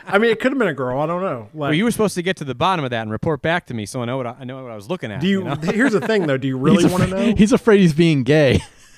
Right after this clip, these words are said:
Speaker 2: No, I, you know, it is what it is. I just don't know what I saw, you know?
Speaker 3: <laughs> I don't wanna, I don't wanna be
Speaker 2: This
Speaker 3: looking at a man's ass.
Speaker 2: This is like a Bigfoot sighting, you know? We gotta get to the bottom of this. We had Sasquatch over there in,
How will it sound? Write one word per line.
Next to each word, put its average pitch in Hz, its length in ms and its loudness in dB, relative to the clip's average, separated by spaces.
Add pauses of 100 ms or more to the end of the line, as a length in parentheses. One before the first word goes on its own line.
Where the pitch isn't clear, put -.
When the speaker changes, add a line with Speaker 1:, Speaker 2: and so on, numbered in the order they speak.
(160)
Speaker 2:
No, 135 120 -2
I, 143 680 -2
you 120 60 -8
know, 101 400 -12
it - 300 -2
is 202 240 2
what 208 180 2
it 202 100 0
is. 190 180 0
I 175 120 0
just 208 220 -4
don't 196 180 0
know 190 120 2
what 156 160 2
I 123 120 -2
saw, 202 360 -6
you 113 120 -14
know? 170 160 2
Speaker 3:
<laughs> - 40 -10
I 269 200 2
don't 320 100 0 (100)
wanna, 302 200 2 (280)
I 254 120 2
don't 285 120 2
wanna 302 140 0
be - 60 4
Speaker 2:
This 226 80 4
Speaker 3:
looking 165 220 0
at 143 100 0
a 139 60 -2
man's 135 380 0
ass. 143 480 0
Speaker 2:
This 180 200 -2
is 190 100 -4
like 196 140 -2
a 160 60 -2
Bigfoot 156 420 0
sighting, 98 400 -6
you 107 60 -4
know? 127 180 -4
We 143 120 -6
gotta 165 160 -4
get 160 120 -2
to 135 80 -8
the 120 100 -4
bottom 147 320 0
of 104 80 -8
this. 95 240 -12
We 139 120 -4
had 156 100 -2
Sasquatch 170 640 -6
over 131 180 -2
there 127 120 -4
in, 113 100 -8